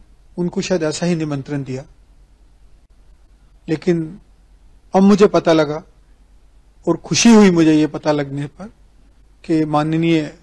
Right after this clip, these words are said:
श्री अरविंद केजरीवाल जी ने मेरे घर का चुनाव किया है और मेरे साथ रहने का फैसला किया है, जब तक कि उनको कोई और घर नहीं मिल जाता।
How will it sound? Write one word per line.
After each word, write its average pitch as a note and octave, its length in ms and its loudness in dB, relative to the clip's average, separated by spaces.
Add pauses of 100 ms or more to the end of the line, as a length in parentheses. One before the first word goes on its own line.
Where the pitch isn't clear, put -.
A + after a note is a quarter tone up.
श्री D#3+ 280 -2
अरविंद D#3 280 -2
केजरीवाल C#3+ 520 -6
जी C#3 140 -8
ने E3 180 -10 (600)
मेरे E3 220 2
घर D3+ 160 -4
का D#3+ 180 -12
चुनाव C#3 440 -10
किया C#3 280 -10
है E3+ 120 -14 (1900)
और F3 180 6
मेरे E3 220 8
साथ - 600 -4
रहने D3+ 280 -2
का D#3+ 140 -14
फैसला D3 420 -10
किया C3+ 280 -12
है, C3+ 140 -14 (300)
जब D3 200 -6
तक D3 160 -10
कि G3+ 140 -12
उनको E3 440 -6
कोई E3 240 -8
और D3 120 -10
घर G#3+ 220 -16
नहीं C#3+ 240 -6
मिल C3 160 -8
जाता। A#2+ 260 -14